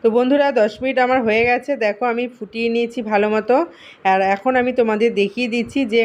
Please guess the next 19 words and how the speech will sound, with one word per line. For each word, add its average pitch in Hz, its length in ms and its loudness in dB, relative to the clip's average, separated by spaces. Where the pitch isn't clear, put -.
কতটা 202 340 -2
সুন্দর 240 360 0
আলুটা 196 380 0
সিদ্ধ 214 300 -8
হয়েছে 240 380 0
আর 175 120 0
কত 196 180 0
সুন্দর 269 320 0
তেল 226 220 2
ছেড়েছে। 226 400 0
দেখো, 202 320 -2
এ - 100 -8
দেখো, 196 260 0
আলুটা 196 320 0
কিন্তু 240 240 -4
আমার 247 180 0
সিদ্ধ 233 300 -6
হয়ে 240 220 2
গেছে। 196 280 -2